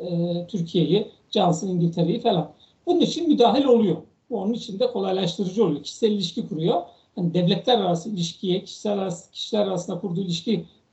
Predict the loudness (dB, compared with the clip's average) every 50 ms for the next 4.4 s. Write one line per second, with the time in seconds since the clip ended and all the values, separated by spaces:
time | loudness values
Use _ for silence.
0 | -2 2 4 4 4 4 4 4 4 2 2 0 -4 -4 -2 -2 0 2 2 2
1 | 2 0 0 -2 -4 -2 0 0 -2 -2 -4 -8 _ _ _ _ _ _ -8 -8
2 | -4 0 0 2 2 2 -2 -4 -6 -8 -10 -8 -6 -6 -6 -6 -8 -6 -6 -6
3 | -6 -4 -4 -4 -4 -4 -4 -6 -4 -4 -4 -2 -2 -4 -2 -2 -4 -4 -4 -2
4 | -2 -2 -2 -4 -4 -4 -6